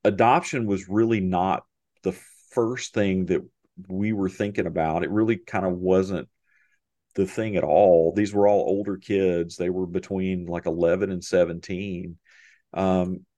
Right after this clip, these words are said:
and it was really more of a, just, we just kinda wanted to show them unconditional love for a few weeks and, and, and, and to be able to expose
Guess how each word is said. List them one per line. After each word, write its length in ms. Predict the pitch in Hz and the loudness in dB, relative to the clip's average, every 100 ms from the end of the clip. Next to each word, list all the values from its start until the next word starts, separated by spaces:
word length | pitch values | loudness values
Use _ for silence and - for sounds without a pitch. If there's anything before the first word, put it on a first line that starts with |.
| _ - | _ 0
and 120 | 120 | 2
it 100 | 147 | 4
was 160 | 147 | 4
really 260 | 113 123 127 | 4 4 2
more 300 | 98 98 98 | 0 0 0
of 140 | 95 | -2
a, 200 | 98 92 | 0 -2
just, 260 | 90 - 95 | -2 -8 -12
we 100 | 107 | -12
just 160 | 117 - | -10 -10
kinda 180 | 110 | -8
wanted 200 | 104 98 | -8 -6
to 60 | 95 | -4
show 180 | 92 92 | -4 -6
them 120 | 95 | -6
unconditional 560 | 92 95 95 92 90 82 | -8 -6 -4 -4 -6 -6
love 260 | 90 92 | -4 -4
for 120 | 90 | -6
a 40 | 90 | -6
few 240 | - 92 | -8 -8
weeks 500 | 87 90 90 - - | -4 -4 -4 -10 -12
and, 380 | 87 82 85 - | -10 -8 -12 -14
and, 500 | - 85 82 85 85 - _ _ _ - | -12 -10 -10 -10 -14 -16 _ _ _ -4
and, 220 | 104 - | -4 -4
and 160 | 117 117 | -6 -4
to 100 | 120 | -4
be 120 | 131 | -2
able 160 | 147 123 | -2 -2
to 40 | |
expose 760 | - - 107 107 107 101 - | -4 0 2 4 2 0 -8